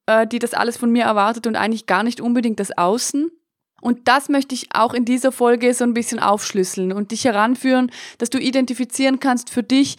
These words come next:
wo machst du dir den Druck und wo kommt wirklich Druck von außen.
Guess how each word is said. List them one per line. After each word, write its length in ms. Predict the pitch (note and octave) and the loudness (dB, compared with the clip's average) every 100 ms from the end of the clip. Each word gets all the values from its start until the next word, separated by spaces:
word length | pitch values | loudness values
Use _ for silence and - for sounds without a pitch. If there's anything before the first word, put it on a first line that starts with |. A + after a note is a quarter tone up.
| - - | -16 -10
wo 140 | A3+ C4 | 0 4
machst 340 | C4+ C4+ - | 4 2 0
du 160 | C#4 D#4 | 4 4
dir 200 | C#4+ C4+ | 4 2
den 180 | C4 A#3 | 2 2
Druck 260 | C4 C#4 | 0 2
und 140 | B3+ A3+ | 0 0
wo 100 | C4+ | 2
kommt 280 | D4 A3+ | 0 0
wirklich 360 | B3 D4 C#4 - | 0 0 -2 -6
Druck 260 | B3 C4 - | -2 -2 -2
von 180 | A#3 | -4
außen. 680 | - G3 G3+ G3 - D#3+ D#3 | 0 2 2 -2 -8 -8 -10